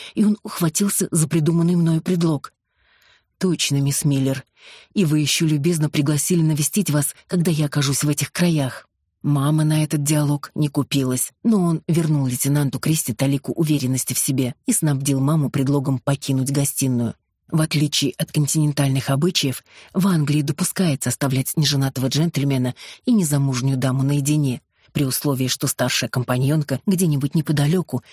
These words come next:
или же если пара занята танцами. "Ладно, мне надо обсудить с Мэри меню на ужин".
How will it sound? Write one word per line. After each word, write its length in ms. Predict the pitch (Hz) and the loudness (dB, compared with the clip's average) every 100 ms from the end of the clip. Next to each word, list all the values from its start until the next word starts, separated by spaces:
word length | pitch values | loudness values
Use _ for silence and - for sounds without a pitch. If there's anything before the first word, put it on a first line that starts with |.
| - | -12
или 220 | - 175 139 | -2 0 2
же 140 | 135 | 0
если 260 | 127 131 127 | -2 -2 -2
пара 320 | 147 147 127 | 0 0 0
занята 380 | 135 135 139 131 | 0 -2 -2 -2
танцами. 600 | 135 123 - 127 120 110 _ _ _ _ _ _ _ _ | -2 -2 -2 -2 -2 -6 _ _ _ _ _ _ _ _
"Ладно, 680 | 175 151 131 123 120 123 139 - _ _ _ | -2 2 2 0 -2 -2 -4 -10 _ _ _
мне 200 | 262 247 | 0 2
надо 240 | 185 160 | 2 2
обсудить 420 | 151 - 160 147 - | 0 0 0 0 0
с 80 | |
Мэри 400 | 160 165 147 135 - | 0 2 0 -2 -4
меню 260 | 170 165 151 | 0 2 2
на 160 | 151 185 | 2 2
ужин". 440 | 196 131 123 131 | 0 0 -2 -4